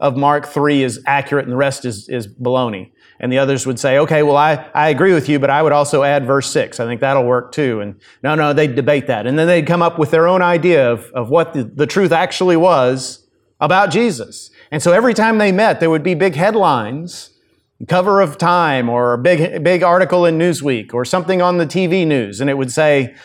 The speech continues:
"Bible scholars now say that Jesus didn't rise from the dead.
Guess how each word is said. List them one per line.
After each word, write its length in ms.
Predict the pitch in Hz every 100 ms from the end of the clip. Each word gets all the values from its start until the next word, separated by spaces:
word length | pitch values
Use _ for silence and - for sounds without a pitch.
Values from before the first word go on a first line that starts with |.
| -
"Bible 380 | 104 175 254 254
scholars 500 | - 208 214 220 190
now 280 | 185 202 196
say 340 | - 190 196
that 140 | 175 175
Jesus 420 | 127 180 165 151
didn't 260 | 170 156 135
rise 280 | 135 135
from 160 | - 127
the 80 | 123
dead. 240 | 113 -